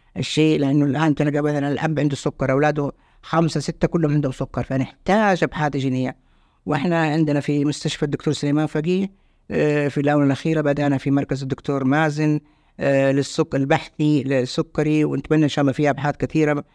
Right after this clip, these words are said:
في هذا، في خصوص مرض السكر، طبعًا خاصة في ال-، ال-، دراسة الجينات اللي منتشرة عندنا في الم-، التغيرات الجينية المنتشرة في المملكة،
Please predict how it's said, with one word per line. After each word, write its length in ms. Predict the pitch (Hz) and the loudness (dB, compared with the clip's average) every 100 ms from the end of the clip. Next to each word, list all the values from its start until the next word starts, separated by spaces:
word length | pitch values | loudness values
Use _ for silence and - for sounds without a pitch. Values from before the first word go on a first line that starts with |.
| _ _ | _ _
في 200 | - 147 | -4 -2
هذا، 220 | 147 143 | 0 0
في 100 | 135 | -2
خصوص 380 | 135 139 156 139 | -2 -4 -4 -2
مرض 220 | 143 143 | 0 0
السكر، 540 | 127 - 156 - 160 156 | -2 -4 -6 -2 -2 -2
طبعًا 460 | - 143 143 143 - _ _ | -2 -2 0 0 -4 _ _
خاصة 680 | - 170 185 - 160 160 160 | -2 2 2 0 0 0 0
في 440 | - 147 147 - | 0 0 0 -2
ال-، 200 | 143 135 | -2 0
ال-، 960 | 135 135 131 135 143 147 160 160 160 160 | 0 -2 -2 -4 -6 -6 -6 -6 -6 -4
دراسة 360 | 156 143 - 139 - | 0 0 0 -2 0
الجينات 560 | 135 131 135 147 143 | 0 0 2 2 0
اللي 120 | 131 127 | -2 -2
منتشرة 400 | 127 143 143 135 | -2 -2 0 0
عندنا 280 | 131 135 | 2 0
في 80 | 127 | 2
الم-، 140 | 131 123 | 0 0
التغيرات 540 | - 127 135 156 151 | -2 0 2 2 0
الجينية 500 | 127 127 147 143 139 - _ _ - | -2 2 2 2 -2 -8 _ _ -4
المنتشرة 640 | 139 135 139 143 - 139 | 0 0 0 -2 0 -2
في 260 | 135 139 127 | 0 0 2
المملكة، 540 | 135 139 135 143 143 | 2 2 0 -2 -4